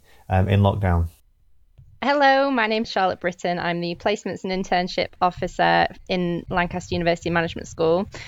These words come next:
Speaker 2: So my role is to work with students who are looking at doing a year in industry as part of their degree programme, but also working with a select group of students as well who have an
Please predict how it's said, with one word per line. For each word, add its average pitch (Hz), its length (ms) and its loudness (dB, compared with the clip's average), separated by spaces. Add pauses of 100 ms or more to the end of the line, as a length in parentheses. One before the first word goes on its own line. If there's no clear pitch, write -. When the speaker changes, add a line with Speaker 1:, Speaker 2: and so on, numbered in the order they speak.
(140)
Speaker 2:
So 208 240 4
my 202 340 4
role 220 360 6
is 202 320 0
to 202 200 0
work 196 380 2
with 220 100 0
students 214 560 -2
who 202 340 2
are 185 240 4
looking 196 420 0
at 185 80 -4
doing 185 440 2
a 185 100 0
year 185 320 4
in 170 120 2
industry 196 920 0 (280)
as 202 220 2
part 185 360 2
of 185 100 0
their 180 180 6
degree 180 340 0
programme, 180 800 0
but 208 140 -2
also 240 420 2
working 208 400 2
with 196 140 0
a 190 60 -2
select - 460 0
group 202 280 0
of 208 100 0
students 190 560 -2
as 190 160 -4
well 208 320 4
who 226 300 2
have 196 260 0
an 190 260 0